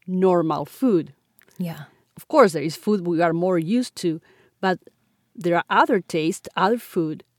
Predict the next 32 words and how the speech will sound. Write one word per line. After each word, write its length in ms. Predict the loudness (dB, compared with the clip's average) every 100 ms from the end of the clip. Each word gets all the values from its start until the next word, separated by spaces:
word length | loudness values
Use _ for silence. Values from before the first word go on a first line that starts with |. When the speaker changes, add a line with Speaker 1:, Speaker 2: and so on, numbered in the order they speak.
| -8
Speaker 1:
Now 200 | -2 0
we, 220 | 2 2
uh, 60 | 0
we 120 | -4
talk 180 | -4 -4
about 280 | -4 -6 -8 -6
ethnic 380 | -4 -2 -4 -6
food, 360 | -8 -10 -10 _ -2
Speaker 2:
Mm-hmm. 300 | 0 0 -2
Speaker 1:
but 180 | -2
people 260 | -2 0 2
are 160 | 2 0 _ _ _
trying 460 | -8 -2 0 0 0
different 340 | 0 -2 -6
flavors, 540 | -6 -8 -8 -4 -6 -6
different, 580 | -10 -10 -4 -2 -2 -4
um, 460 | -2 -2 -2 -4 -8 -12
um, 440 | -12 -10 -12 -16 -10
ingredients, 840 | 0 0 0 -4 -2 -2 -2 -6 -16 _ _ _ _ -6
and 320 | -2 0 -2 -4
are 160 | -8 -4
able 280 | -4 -4 -6
to 140 | -4
incorporate 640 | -4 -4 -4 -4 -2 -4 -4
things 300 | -6 -6 -6
that 140 | -12
are 100 | -12
not 240 | -10 -10 -8
naturally 600 | -8 -8 -10 -8 -8 -10 _
from 240 | -8 -6
their 120 | -4
own 240 | -2 -4